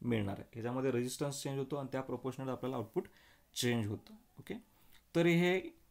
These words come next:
कॅपॅसिटिव्ह ट्रान्सड्यूसर आहे. ओके, ज्याच्यामध्ये मेजर काय आहे, वन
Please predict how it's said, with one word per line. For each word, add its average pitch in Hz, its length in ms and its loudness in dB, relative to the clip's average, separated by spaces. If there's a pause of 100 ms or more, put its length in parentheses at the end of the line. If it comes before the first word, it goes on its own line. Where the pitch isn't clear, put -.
(140)
कॅपॅसिटिव्ह 170 520 4
ट्रान्सड्यूसर 113 500 0
आहे. 104 140 -4 (120)
ओके, 151 180 -4 (1040)
ज्याच्यामध्ये 127 380 -2
मेजर 131 280 0
काय 135 180 0
आहे, 151 200 0 (500)
वन 131 180 0